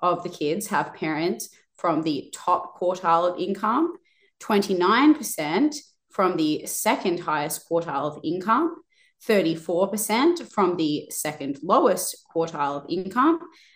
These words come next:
and fifteen percent from the bottom quartile of income. This school is full of both semi-advantaged and disadvantaged students with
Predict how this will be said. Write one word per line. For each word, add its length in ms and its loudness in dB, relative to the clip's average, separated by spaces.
and 260 2
fifteen 560 0
percent 480 -4
from 300 -2
the 320 -6
bottom 580 -4
quartile 480 -6
of 220 -10
income. 560 -12
This 180 2
school 380 2
is 200 0
full 240 0
of 220 -2
both 380 -2
semi-advantaged 1400 -2
and 340 -2
disadvantaged 720 -2
students 560 -6
with 260 4